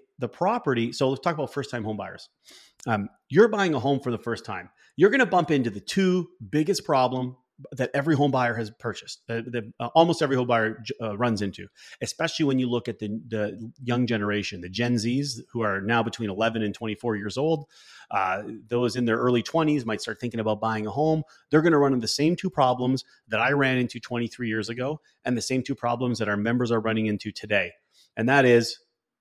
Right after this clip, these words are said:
where do I get the money? And how do I for-, how do I afford the monthly payment, especially in the interest rate environment we're at today? Uh, and the inflation environment, 'cause all the other expenses. Where do I get the money? And how do I afford the payment?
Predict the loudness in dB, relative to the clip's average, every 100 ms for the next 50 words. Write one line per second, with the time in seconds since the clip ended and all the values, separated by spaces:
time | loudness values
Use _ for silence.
0 | -4 0 2 0 0 2 2 0 -6 _
1 | _ _ _ _ _ -6 -2 0 0 0
2 | -2 -6 -2 2 2 0 -2 -2 -2 -4
3 | -6 -8 -8 -8 -16 _ _ -14 -4 -2
4 | 0 0 0 -2 -6 -6 -6 -4 -4 -4
5 | -6 -4 -6 -6 -10 -14 -16 _ _ -20
6 | -20 _ _ _ -12 -8 -2 2 2 0
7 | -2 -2 -8 -8 -10 -12 -14 -6 -4 -2
8 | -2 -4 -6 -10 -12 -12 -16 -20 _ -2
9 | 0 2 0 -2 -2 0 0 -4 _ _
10 | _ _ _ _ -4 -2 -2 -6 _ _
11 | -8 -2 0 0 -2 -4 -4 -8 -8 -10